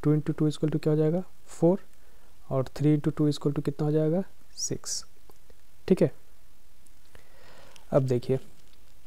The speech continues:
Next हम देखते हैं Three two multiplied by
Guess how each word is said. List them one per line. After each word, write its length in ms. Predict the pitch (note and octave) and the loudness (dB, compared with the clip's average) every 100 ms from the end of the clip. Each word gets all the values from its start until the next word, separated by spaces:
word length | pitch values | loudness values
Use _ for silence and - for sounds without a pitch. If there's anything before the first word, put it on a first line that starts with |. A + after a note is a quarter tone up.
| - - - - - - - - - - - - - - - - - - - | -8 -8 -8 -8 -8 -8 -8 -8 -8 -8 -8 -8 -8 -8 -8 -8 -8 -8 -2
Next 300 | C#3+ D3+ - | 4 4 4
हम 100 | D#3 | 2
देखते 280 | D3 C#3+ - | 4 2 2
हैं 160 | D3 F3+ - - - - - - - - - - - - - - - | 0 0 -6 -8 -8 -8 -8 -8 -10 -10 -8 -8 -8 -8 -8 -8 2
Three 200 | D3 D#3+ | 8 8
two 260 | - F3 A3 - - - C#3+ | 8 4 4 -2 -8 -6 2
multiplied 560 | C#3 C#3 C#3+ C#3 C#3+ | 4 4 4 4 4
by 160 | C#3+ | 4